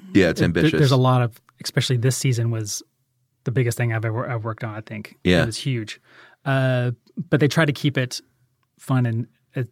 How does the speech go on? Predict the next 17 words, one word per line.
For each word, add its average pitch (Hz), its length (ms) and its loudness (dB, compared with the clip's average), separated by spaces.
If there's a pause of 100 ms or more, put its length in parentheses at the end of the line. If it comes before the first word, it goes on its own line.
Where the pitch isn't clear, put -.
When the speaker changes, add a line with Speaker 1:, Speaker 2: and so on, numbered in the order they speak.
(420)
Speaker 2:
not 127 320 2
stressful. - 560 -12 (320)
Speaker 1:
Yeah. 82 280 4 (580)
Yeah, 107 140 4
that's 101 180 0
great. 90 260 2
Speaker 2:
But 123 140 -2
it's, 147 240 -4
it's 175 160 -2
a - 20 2
lot 135 160 2
of 120 60 -2
work. 113 180 -4
I 120 40 -2
mean, 117 120 -2
we're 120 120 -2
always 107 280 -6